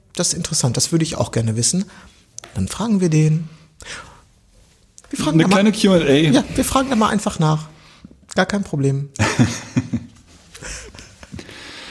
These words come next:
Speaker 2: Genau. Und dann haben wir noch ein zweites Projekt, ne?
Speaker 1: Und dann haben wir noch ein zweites, <laughs> zweites Projekt. Das ist aber im Prinzip abgeschlossen. Auch da suchen wir allerdings Freiwillige,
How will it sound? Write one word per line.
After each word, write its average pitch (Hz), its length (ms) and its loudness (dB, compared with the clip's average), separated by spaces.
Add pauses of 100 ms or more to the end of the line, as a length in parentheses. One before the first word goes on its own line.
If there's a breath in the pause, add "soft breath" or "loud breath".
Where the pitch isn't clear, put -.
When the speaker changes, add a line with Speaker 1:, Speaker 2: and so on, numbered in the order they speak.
(160 loud breath)
Speaker 2:
Genau. 113 480 2 (360)
Und 131 80 0
dann 139 140 4
haben 185 80 2
wir 202 80 2
noch 196 80 2
ein 185 100 0
zweites 233 300 -2
Projekt, - 420 -2
ne? 190 220 0 (340 loud breath)
Speaker 1:
Und 135 120 -4
dann 160 80 2
haben 196 80 2
wir - 20 2
noch 208 100 2
ein 202 80 0
zweites, 165 320 0 (180)
<laughs> - 140 -10
zweites 165 320 0
Projekt. 147 260 0
Das 185 120 0
ist 233 80 0
aber 208 220 -2
im 196 100 -2
Prinzip 208 420 -2
abgeschlossen. 107 680 -4 (320 loud breath)
Auch 151 160 0
da 180 380 2 (280 loud breath)
suchen 214 460 -2
wir 233 180 -4
allerdings 214 500 -4
Freiwillige, 113 680 -2